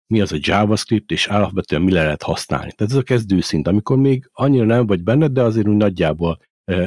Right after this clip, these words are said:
ö, érted a dolgokat. Az alapvető szint, ami a kezdőnél egy magasabb, az pedig az, hogy már tudod, hogy ezeket hol tudod megtalálni, és az egy-, egyes, ö, elemeit hogy tudod felhasználni, hogy tudsz összerakni mondjuk egy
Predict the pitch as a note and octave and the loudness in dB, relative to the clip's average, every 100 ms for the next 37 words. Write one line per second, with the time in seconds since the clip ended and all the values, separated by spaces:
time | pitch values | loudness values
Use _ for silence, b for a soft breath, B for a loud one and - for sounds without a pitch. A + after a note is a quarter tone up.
0 | - F2+ F2+ F#2 F2+ - C#2+ C#2+ C#2 - | -2 -2 -2 0 -2 -2 -6 -4 -6 -6
1 | E2+ F2+ D#3 F#3 - C3 G#2+ G#2 - G2+ | -6 0 0 2 -2 -2 0 0 0 2
2 | A#2 F3+ - E2+ F2 E2+ E2 E2 F2+ F#2 | 2 0 -4 -6 -2 0 0 -2 -2 -4
3 | E2+ E2 D2 C#2+ D2 F#2+ A#2 - E3 E3 | -4 -4 -2 -2 -2 0 -2 0 0 -2
4 | _ _ - G2+ - A2 A2 A#2 - G2 | _ _ -6 -6 -2 0 0 0 0 2
5 | G2+ F#2+ C3 G#2+ - F#2 F#2 G2 D#2 - | 2 0 -2 -2 -2 0 0 -2 -8 -4
6 | F#2 E2+ - C2+ E2+ C3 - B2 G#2 G2 | -2 -2 -2 -4 -2 -4 -2 0 2 2
7 | G2 b _ - - F#2 G#2 G#2+ G2+ G2 | 0 b _ -8 -4 0 0 0 -2 -2
8 | E2+ D#2 - - F2 E2+ F2 _ _ - | -2 -2 -2 -2 -2 -2 -4 _ _ -2
9 | A2+ G2+ F#2 E2 F#2 - D#2+ E2 - D#2+ | 2 2 2 0 -2 -4 -2 -4 -2 -2
10 | D#2 E2 - D2 D2+ G2+ - - - F2+ | -2 -4 -4 -4 -2 -2 -2 -2 0 -2
11 | F2 D#2 - D2+ C2+ C#2 - C#2 - | 0 -2 -2 -4 -2 -4 -6 -8 -8